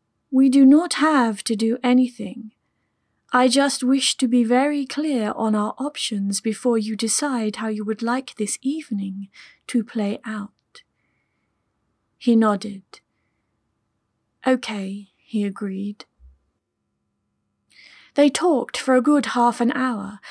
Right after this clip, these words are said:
as Fuyuko did her best to coax San into discussing his sexuality. She was pretty sure some of it was a revelation to him, as she slowly uncovered his boundaries and wants.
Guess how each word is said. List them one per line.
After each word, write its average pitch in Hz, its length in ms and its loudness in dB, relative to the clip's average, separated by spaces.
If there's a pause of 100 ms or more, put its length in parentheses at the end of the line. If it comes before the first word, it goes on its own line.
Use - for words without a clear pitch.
(120)
as 254 220 2
Fuyuko 240 640 2
did 220 200 0
her 226 140 -4
best 247 400 -6
to - 80 -10
coax 240 380 -4
San 247 440 0
into 233 240 0
discussing 233 760 -2
his 202 200 -2
sexuality. 220 1000 -6 (800)
She - 180 2
was 311 180 4
pretty 349 320 4
sure 302 280 4
some 320 260 4
of 262 100 4
it 208 220 -4
was 226 180 0
a 233 80 0
revelation 233 720 2
to 220 120 0
him, 208 420 -6 (380)
as 254 160 2
she 269 180 2
slowly 269 580 0
uncovered 214 640 -2
his 208 200 0
boundaries 196 720 0
and 196 180 -2
wants. 208 640 -6